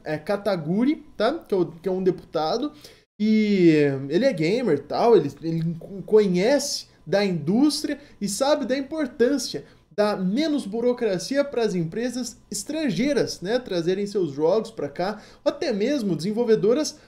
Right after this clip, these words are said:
brasileiras estarem crescendo, né,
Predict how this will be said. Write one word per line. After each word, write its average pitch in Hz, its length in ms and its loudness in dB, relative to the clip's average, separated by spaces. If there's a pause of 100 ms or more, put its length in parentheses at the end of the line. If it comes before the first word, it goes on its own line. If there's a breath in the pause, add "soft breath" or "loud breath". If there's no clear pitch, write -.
brasileiras 233 760 0 (120)
estarem 214 380 -2
crescendo, 202 600 0
né, 220 200 -2